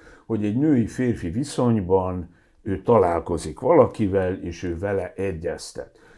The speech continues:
Ez a kép akkor készült, amikor a migráció következtében nagyon aktualizálva volt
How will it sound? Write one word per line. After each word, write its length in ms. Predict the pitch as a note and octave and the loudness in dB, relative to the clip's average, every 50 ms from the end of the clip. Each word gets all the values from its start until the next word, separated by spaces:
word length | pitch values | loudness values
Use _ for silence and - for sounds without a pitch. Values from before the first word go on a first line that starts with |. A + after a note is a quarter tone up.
| - _ _ _ | -20 _ _ _
Ez 140 | - A2+ A2 | -6 -4 -4
a 80 | B2+ | -4
kép 240 | B2 - F3 D#3 - | 0 2 2 2 4
akkor 400 | C#3+ D#3+ E3 D#3+ - G#2+ G2+ F#2+ | 4 2 2 2 0 -4 -4 -4
készült, 580 | - - A#2 B2+ B2 B2+ - B2 B2+ B2 B2 A2 | -2 -2 -2 0 -2 -2 -4 -4 -2 -2 -2 -2
amikor 600 | G#2+ G#2 G#2 G2+ G2 G2 G2+ G2 G2 G2 G2+ G2 | -2 -2 -2 -4 -4 -4 0 2 4 4 4 4
a 80 | F#2 | 0
migráció 720 | F#2 G2 A2 A#2 G#2+ G#2+ G#2+ G2 F#2+ F2+ - - F#2 F2 | -2 -2 -2 -2 -2 0 0 0 -2 -2 -4 -6 -8 -6
következtében 960 | E2+ - A2 A2 A2 G2+ F#2+ - - - G2 F#2 - - - F#2+ F#2 F2 F#2 F#2+ | -4 -2 0 2 2 2 0 -2 -4 -6 -6 -6 -8 -8 -8 -6 -6 -4 -4 -4
nagyon 280 | G2+ A2 G#2 G2+ F#2+ F#2+ | -4 -4 -4 -4 -4 -4
aktualizálva 960 | G2+ F#2+ - - - G2 F#2+ F#2 F2+ E2 F2+ F#2 F2 E2+ E2+ E2+ E2+ E2 E2 | -4 -6 -6 -6 -4 -2 -2 -2 -4 -6 -6 -6 -6 -6 -6 -6 -4 -4 -4
volt 380 | E2+ F#2+ G2+ G2+ G2 G2 - | -2 -2 0 0 0 -2 -4